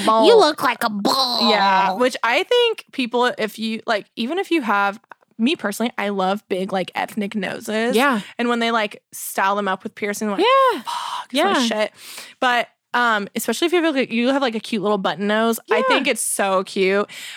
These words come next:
Speaker 1: But, um, I don't know why, but that is true. I always hear people talk sh-, 'cause a lot of my fri-, almost all my friends have septums, and everyone talks shit about 'em.
Speaker 2: Yeah. I don't know what it is about
Speaker 1: It is fucking
Speaker 2: septums.
Speaker 1: weird. The only piercing I don't like, and I will never like it on anybody, is a Monroe.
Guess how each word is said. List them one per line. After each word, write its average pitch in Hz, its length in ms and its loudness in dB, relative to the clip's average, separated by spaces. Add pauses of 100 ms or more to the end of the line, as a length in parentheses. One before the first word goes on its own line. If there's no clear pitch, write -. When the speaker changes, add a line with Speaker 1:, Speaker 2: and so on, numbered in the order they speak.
(160)
Speaker 1:
But, 269 380 4 (280)
um, 226 500 2 (960)
I 269 100 2
don't 403 120 2
know 427 160 4
why, 202 460 2
but 226 240 0
that 220 140 2
is 247 180 0
true. 320 320 0
I 190 180 2
always 226 300 2
hear 247 180 0
people 220 260 0
talk 202 280 -2
sh-, - 60 -8
'cause 240 140 -2
a 233 60 4
lot 226 160 2
of - 40 -2
my 294 100 0
fri-, - 120 -4
almost 233 280 0
all 208 100 0
my 190 100 -2
friends 202 200 -4
have 196 80 -2
septums, 214 440 -2
and 214 160 -2
everyone 240 280 0
talks - 180 -10
shit 269 100 -4
about - 180 -2
'em. 226 260 -8
Speaker 2:
Yeah. 208 320 0 (240)
I 226 40 0
don't 277 160 4
know 302 80 6
what 214 160 4
it 214 100 4
is 208 180 4
about 202 140 4
Speaker 1:
It 269 80 2
is 339 140 4
fucking 220 300 2
Speaker 2:
septums. 214 80 2
Speaker 1:
weird. 208 260 2 (220)
The 277 140 0
only 330 260 2
piercing 294 360 0
I 214 180 2
don't 202 260 0
like, 220 240 0
and 214 80 0
I 196 60 2
will 190 100 0
never 196 200 0
like 202 200 0
it 214 40 0
on 196 120 -2
anybody, 202 320 0
is 208 80 -2
a 196 60 -2
Monroe. 190 440 -4